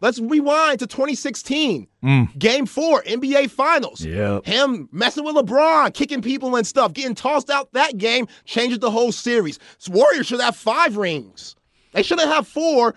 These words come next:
Speaker 1: People th-, people forget about twenty sixteen 'cause
Speaker 2: Yeah.
Speaker 1: they always wanna remember, oh, the LeBron block on Iguodala or the Kyrie Irving shot. They
Speaker 2: Right.
Speaker 1: remember those things. They don't remember Draymond Green costing his team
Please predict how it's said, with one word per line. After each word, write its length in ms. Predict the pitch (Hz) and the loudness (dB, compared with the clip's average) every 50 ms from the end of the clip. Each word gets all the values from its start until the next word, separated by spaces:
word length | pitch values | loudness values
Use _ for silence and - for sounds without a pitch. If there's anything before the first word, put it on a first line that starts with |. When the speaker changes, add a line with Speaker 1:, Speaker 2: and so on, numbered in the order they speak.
| _ | _
Speaker 1:
People 240 | - 240 262 294 233 | -4 -2 -2 -2 -4
th-, 220 | - - 285 - - - | -4 -2 -4 -4 -4 0
people 160 | - 277 330 302 | 0 2 2 2
forget 300 | - 285 220 196 302 320 | 0 -4 -2 0 2 0
about 240 | 285 254 240 214 - | 2 2 0 -2 0
twenty 180 | - 240 240 | -4 -2 -2
sixteen 540 | - - 226 214 - - - 277 294 277 240 | -2 -2 -2 -6 -4 -4 -4 -2 0 0 2
'cause 80 | 220 220 | 2 4
Speaker 2:
Yeah. 60 | 220 | 4
Speaker 1:
they 40 | 233 233 | 4 4
always 240 | 240 240 226 202 | 4 2 2 2
wanna 140 | 233 233 233 | 0 -2 2
remember, 360 | 220 220 226 240 233 226 208 - - - - | 2 2 2 2 2 2 0 0 -4 -10 -2
oh, 240 | 220 220 226 226 | 0 2 2 2
the 80 | 214 196 | 0 0
LeBron 600 | 190 196 185 143 170 214 233 233 233 226 226 214 | 0 0 -2 0 0 0 2 2 2 2 0 0
block 420 | 175 196 214 220 226 220 214 - 240 | -2 0 0 2 2 2 2 0 -2
on 240 | 226 220 208 202 165 - - - | 0 0 0 0 0 -4 -12 -10
Iguodala 560 | 226 220 196 208 170 147 196 208 214 208 202 | -8 -2 -2 -2 0 2 2 4 4 4 4
or 240 | 196 185 175 160 156 | 4 4 2 2 0
the 80 | 151 | -2
Kyrie 460 | 143 - 208 226 233 226 208 214 208 208 | -4 -4 -2 0 0 0 0 2 2 4
Irving 320 | 214 214 190 196 208 196 | 4 4 4 2 -2 -2
shot. 440 | 151 - - - 233 214 190 156 - | -2 -8 -4 0 2 2 2 2 0
They 80 | 180 | 0
Speaker 2:
Right. 120 | - 240 247 | 2 2 2
Speaker 1:
remember 240 | 220 226 220 220 208 | 2 2 0 0 0
those 200 | 214 208 185 147 | 0 -2 -2 -2
things. 200 | 233 226 170 - - - - | -4 -4 -4 -6 -10 -18 -10
They 80 | 156 185 | -2 0
don't 160 | 226 240 240 | 0 0 2
remember 460 | 240 240 220 214 233 247 220 214 190 | 0 -2 0 0 -2 0 0 0 -2
Draymond 720 | 160 139 165 175 196 214 220 214 214 220 214 208 196 165 | -2 -2 -4 -2 0 0 0 0 0 -2 0 -2 -4 -4
Green 480 | 151 175 190 202 208 190 175 160 147 - _ _ _ | -6 -8 -6 -4 -4 -4 -4 -6 -8 -10 _ _ _
costing 560 | - - 160 165 175 185 - - - 240 220 208 | -14 -4 -2 0 0 0 -2 -4 -4 -4 -2 2
his 280 | 202 220 214 175 - | 2 2 2 2 -2
team 680 | _ - - 208 226 233 220 196 175 160 151 151 147 | _ -16 -16 -10 -8 -4 -4 -4 -4 -4 -4 -6 -6